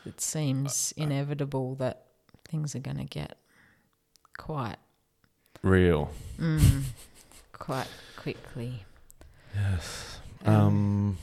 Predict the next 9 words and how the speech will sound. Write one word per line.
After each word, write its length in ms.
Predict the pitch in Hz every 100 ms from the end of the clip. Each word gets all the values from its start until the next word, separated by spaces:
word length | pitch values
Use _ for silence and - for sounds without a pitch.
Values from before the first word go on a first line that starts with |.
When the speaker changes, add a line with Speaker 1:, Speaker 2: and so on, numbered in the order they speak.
| -
Speaker 1:
yes. 640 | 156 135 117 - - - - - _
Well, 140 | 175 98
Speaker 2:
yes. 1000 | 85 - - - - - - - - - - - - _ _ _ _ _ _ _ _ -
Speaker 1:
I've 540 | 180 170 160 156 - - _ _ _ _ _ _ _ _ _ _ -
probably 460 | 160 151 160 151
said 240 | 143 160 165
enough. 600 | 214 302 - - - - -
Speaker 2:
Have 160 | 101
you? 120 | 104